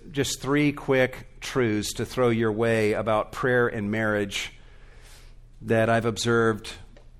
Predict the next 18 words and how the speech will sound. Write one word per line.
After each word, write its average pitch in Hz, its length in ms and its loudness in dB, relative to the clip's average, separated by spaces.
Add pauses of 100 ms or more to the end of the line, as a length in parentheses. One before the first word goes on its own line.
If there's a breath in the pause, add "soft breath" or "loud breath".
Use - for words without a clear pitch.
(320)
in 110 140 -2
our 110 160 2
marriage 110 460 0
over 113 240 -4
the 107 100 -2
years. 110 400 0
First 156 320 -2
of 127 100 -2
all, 117 480 4 (160)
prayer 143 360 2
and 120 180 0
marriage 135 500 0
is 127 140 -8
hard, 85 420 -2 (520)
okay? 120 360 -4 (540 loud breath)
It 127 160 -2
shouldn't 156 380 2
be. 156 320 2